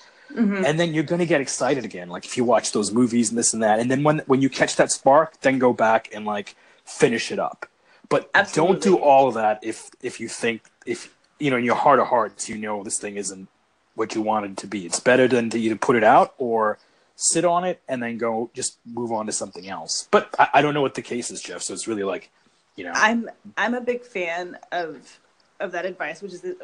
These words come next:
Speaker 1: kind of what you've told me, like, when I've been working on big projects. So, like, listen, when you're three quarters of the way done, you hate it.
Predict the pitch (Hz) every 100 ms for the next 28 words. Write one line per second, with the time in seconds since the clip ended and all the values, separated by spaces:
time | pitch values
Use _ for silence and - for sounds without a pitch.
0 | 185 190 185 175 185 180 180 - 175 170
1 | 170 170 165 156 160 120 156 170 175 170
2 | 175 160 165 - 165 165 175 185 175 196
3 | 196 165 - _ - - - 202 202 233
4 | 285 190 208 202 208 190 196 185 185 175
5 | 180 175 160 160 - 165 170 190 190 190
6 | 160 80 -